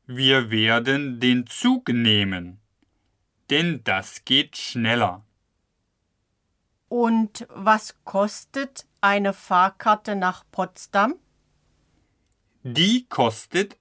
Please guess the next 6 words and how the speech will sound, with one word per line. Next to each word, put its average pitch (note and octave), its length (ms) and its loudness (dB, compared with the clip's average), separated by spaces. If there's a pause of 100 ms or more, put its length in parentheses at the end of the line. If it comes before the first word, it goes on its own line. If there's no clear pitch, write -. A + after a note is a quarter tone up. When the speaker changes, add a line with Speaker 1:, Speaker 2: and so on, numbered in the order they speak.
Speaker 1:
sechzehn F3+ 1080 -2
Euro. B2 600 2 (840)
Das G#2+ 440 -2
ist E3 360 -4
der G#2+ 220 2
Studentenpreis. C3 1600 -2